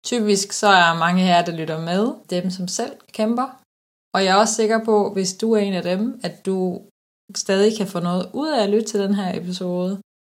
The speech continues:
Jeg håber blandt andet, at du måske kan bruge episoden som et springbræt til at få talt med dine pårørende eller andre nære i dit liv, om hvordan de kan støtte dig, eller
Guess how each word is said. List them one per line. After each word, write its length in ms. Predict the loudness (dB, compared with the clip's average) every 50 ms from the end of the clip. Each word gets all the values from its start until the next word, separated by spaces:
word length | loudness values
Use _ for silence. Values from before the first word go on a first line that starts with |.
| _ -2
Jeg 140 | -2 0
håber 560 | 2 2 4 4 4 4 4 4 4 2 0 -4 -6 -12 _ _
blandt 220 | -4 -4 -2 -2
andet, 400 | -2 -2 0 0 0 0 0 -2
at 80 | -2 -4
du 60 | -8
måske 240 | -8 -4 -4 -4 -2
kan 160 | -2 -4 -4
bruge 560 | -4 -2 0 2 4 4 4 2 2 -2 -6 -6 -6
episoden 500 | -6 -4 -4 -4 -2 0 0 0 0 -2
som 160 | -4 -6 -6
et 80 | -6
springbræt 580 | -6 0 0 2 2 2 0 2 2 2 2 0
til 180 | -4 -4 -2 0
at 180 | 0 0 -2 -4
få 100 | -6 -8
talt 320 | -6 -4 -2 -2 -2 -2
med 80 | -4 -4
dine 160 | -6 -6 -6
pårørende 640 | -4 -4 -2 -2 -2 -4 -4 -6 -6 -8 -10 -12 -8
eller 480 | -8 -6 -4 -4 -4 -4 -4 -2 -2 -2 -2
andre 380 | 0 2 2 2 2 0 -4 -8 _ -10
nære 500 | -8 -4 -2 -2 -2 -2 -2 -4 -6 -10 -14 _ _ _
i 40 | -8
dit 140 | -8 -6 -4
liv, 380 | 0 0 0 0 0 -6 -12 -20 _ _ _ _ _ _ -4
om 160 | -4 -2 -2
hvordan 460 | -2 -2 -2 0 0 2 0 0 0
de 140 | -2 -2 -2
kan 80 | -2 -2
støtte 320 | -2 0 0 0 0 -2 -4
dig, 300 | -2 0 0 0 -2 -4 -12 -14 _ -8
eller 520 | -6 -6 -4 -4 -4 -4 -4 -6 -6 -8